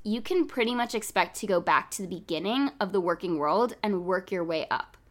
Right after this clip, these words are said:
'Cause now you have a lot more learning to do. However, I do want to add that if you don't want to be in the corporate world because you think it sucks, so you think the self-employed world is the easy way out, I'm here to tell you it is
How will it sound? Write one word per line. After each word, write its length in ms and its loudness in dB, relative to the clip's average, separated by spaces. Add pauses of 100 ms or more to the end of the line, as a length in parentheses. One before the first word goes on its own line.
(440)
'Cause 120 -4
now 200 6
you 160 2
have 460 6 (160)
a 100 4
lot 460 6
more 200 0
learning 440 -4
to 100 -10
do. 160 -10 (1120)
However, 380 6 (100)
I 120 4
do 320 -2
want 200 2
to 180 0
add 280 4
that 120 2
if 120 -2
you 100 -2
don't 380 2
want 160 4
to 80 0
be 100 0
in 80 0
the 80 -2
corporate 340 0
world 320 2
because 300 -4
you 100 -4
think 220 -6
it 140 -2
sucks, 560 0
so 180 0
you 160 0
think 240 -2
the 80 -2
self-employed 640 2
world 300 4
is 220 2
the 260 -2
easy 320 0
way 200 4
out, 400 4 (560)
I'm 140 6
here 160 8
to 80 4
tell 220 2
you 240 4
it 80 4
is 160 0